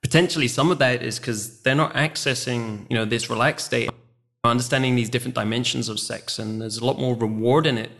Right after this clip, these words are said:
you know, biologically, emotionally, um, a-, and so on for it in, in that, in that. So that's where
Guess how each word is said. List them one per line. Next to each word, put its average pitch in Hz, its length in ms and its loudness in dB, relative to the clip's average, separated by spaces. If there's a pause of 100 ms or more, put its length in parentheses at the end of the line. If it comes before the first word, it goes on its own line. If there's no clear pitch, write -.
(140)
you 113 80 -4
know, 98 140 -8 (200)
biologically, 107 680 -2
emotionally, 107 720 -8 (480)
um, 104 400 -4
a-, - 280 -12
and 107 200 -4
so 113 240 0
on 131 160 -2
for 120 180 -4
it - 100 -8 (140)
in, 117 140 -6
in 117 220 -6
that, 113 200 -6
in 113 160 -4
that. 110 240 -8
So - 100 -4
that's 131 240 0
where 139 160 2